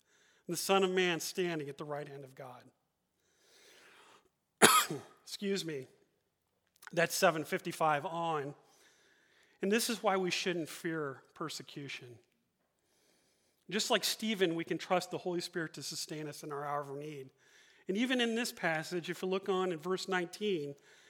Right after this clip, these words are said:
it says, "Whenever they deliver you over,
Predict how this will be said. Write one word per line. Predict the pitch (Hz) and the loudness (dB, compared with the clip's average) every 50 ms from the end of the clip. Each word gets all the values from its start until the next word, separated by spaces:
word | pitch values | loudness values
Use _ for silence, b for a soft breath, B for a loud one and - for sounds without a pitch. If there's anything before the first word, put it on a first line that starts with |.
| B B B | B B B
it | 180 - | 0 0
says, | - - 214 208 202 180 185 | 2 6 8 10 10 8 8
"Whenever | 185 196 196 220 254 277 285 294 | 4 4 4 6 4 4 4 2
they | 294 285 | 0 0
deliver | 240 277 254 240 240 220 226 | -2 0 0 0 0 -2 -4
you | 208 202 196 190 | -6 -4 -2 0
over, | 190 196 220 202 175 160 147 143 139 143 | 0 0 0 0 0 -2 -2 -2 -4 -6